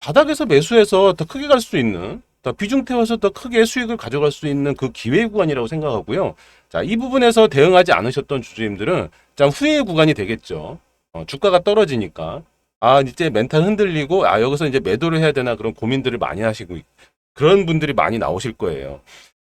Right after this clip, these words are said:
지금 상황에서 계속 연일 매집하시는 우리 주주님들, 잘하고 계십니다. 잘하셨어요. 자, 이 구간은 아직 일 파 상승 구간의 초입 구간이기 때문에,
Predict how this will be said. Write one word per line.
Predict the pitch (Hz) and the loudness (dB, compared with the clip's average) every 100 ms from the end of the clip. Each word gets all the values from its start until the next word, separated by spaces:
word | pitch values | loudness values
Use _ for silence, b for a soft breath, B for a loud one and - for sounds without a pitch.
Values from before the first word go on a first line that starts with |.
| - | -6
지금 | 185 247 | -2 2
상황에서 | 247 247 233 208 175 143 147 120 85 | 4 6 6 4 4 4 4 2 -2
계속 | - 147 190 202 202 | -4 0 0 2 2
연일 | 120 113 131 | 2 0 0
매집하시는 | 92 117 117 107 113 | -2 -8 -10 -10 -8
우리 | 95 90 | -8 -10
주주님들, | 87 85 85 78 69 67 64 _ _ _ _ _ _ _ _ _ _ _ _ _ _ _ _ | -14 -12 -10 -10 -10 -14 -16 _ _ _ _ _ _ _ _ _ _ _ _ _ _ _ _
잘하고 | - 143 175 214 | 0 4 6 6
계십니다. | 196 135 123 95 76 - _ - | 6 4 0 -2 -8 -12 _ -14
잘하셨어요. | - 135 208 220 170 123 87 _ | -6 -2 0 0 2 2 2 _
자, | - | -4
이 | 92 | -4
구간은 | 180 240 226 220 | -2 2 4 6
아직 | - 113 113 139 226 _ _ _ _ _ _ _ _ _ _ _ _ - | 4 0 -4 -4 -6 _ _ _ _ _ _ _ _ _ _ _ _ -4
일 | 180 | -2
파 | 226 233 | 2 2
상승 | 233 240 226 202 | 4 2 2 -2
구간의 | 185 156 151 | 0 0 0
초입 | - 233 | -2 -4
구간이기 | 214 180 151 117 | 0 2 2 0
때문에, | 117 110 113 226 143 76 | -2 -2 0 0 0 -4